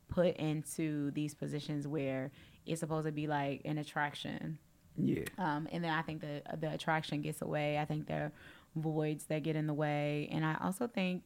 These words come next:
Speaker 1: you know, when you know who you are, you know your value, and you know who God is, it keeps you from going into those forbidden spaces.
Speaker 2: Yeah.
Speaker 1: And I think kinda like, like, that's the biggest thing for us. Like, we've, we've been,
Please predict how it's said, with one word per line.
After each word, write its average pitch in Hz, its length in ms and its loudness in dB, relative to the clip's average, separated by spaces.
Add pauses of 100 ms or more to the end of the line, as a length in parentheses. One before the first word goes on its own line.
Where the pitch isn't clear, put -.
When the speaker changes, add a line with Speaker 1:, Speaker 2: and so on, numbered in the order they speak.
Speaker 1:
you 185 140 2
know, 160 220 4
when 156 240 2
you 160 180 0
know 165 220 2
who 185 100 2
you 160 180 0
are, 156 200 4
you 156 140 0
know 151 100 -2
your 151 200 0
value, 151 380 2
and 151 100 2
you 151 80 0
know 151 120 0
who 160 120 -2
God 147 300 0
is, 156 400 -2 (400)
it 156 100 -2
keeps 170 300 2
you 160 140 2
from 156 420 2
going 151 360 2
into 147 360 2
those 147 240 4
forbidden 151 400 0
spaces. 147 680 -2 (160)
Speaker 2:
Yeah. 165 260 4
Speaker 1:
And 156 80 6
I 156 80 4
think 160 260 0
kinda 147 220 2
like, 139 260 0
like, 143 200 0
that's 147 200 0
the 143 80 -2
biggest 143 360 0
thing 147 200 0
for - 160 -2
us. - 240 -4
Like, 147 160 -2
we've, 156 220 0 (120)
we've 151 280 0
been, 143 440 2